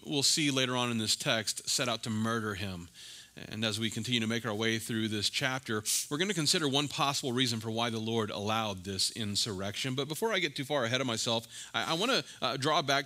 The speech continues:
uh, your attention to, to verse two there. Here we learn that Jehoash did what was right in the sight of the Lord all the days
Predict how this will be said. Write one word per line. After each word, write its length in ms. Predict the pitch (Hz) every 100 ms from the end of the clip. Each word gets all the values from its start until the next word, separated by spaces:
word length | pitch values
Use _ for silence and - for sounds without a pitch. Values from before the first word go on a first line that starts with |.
| -
uh, 140 | 127 131
your 160 | 135
attention 540 | 131 156 135 143 135 131
to, 220 | 135 117
to 140 | 143
verse 320 | 120 139 147
two 320 | - - 131 123
there. 300 | 123 120 113 - - - -
Here 180 | 175
we 120 | 214 208
learn 260 | 175 165
that 140 | 156 123
Jehoash 580 | 131 131 147 147 143 - - -
did 240 | 123 185 190
what 120 | 185
was 160 | 156 120
right 640 | 123 175 170 127 143 - - -
in 120 | 147 139
the 100 | 123
sight 380 | - 180 190
of 80 | -
the 60 | 160
Lord 320 | 151 143 139 - - -
all 360 | 170 214 233 233
the 140 | 208
days 720 | 175 214 196 147 147 139 -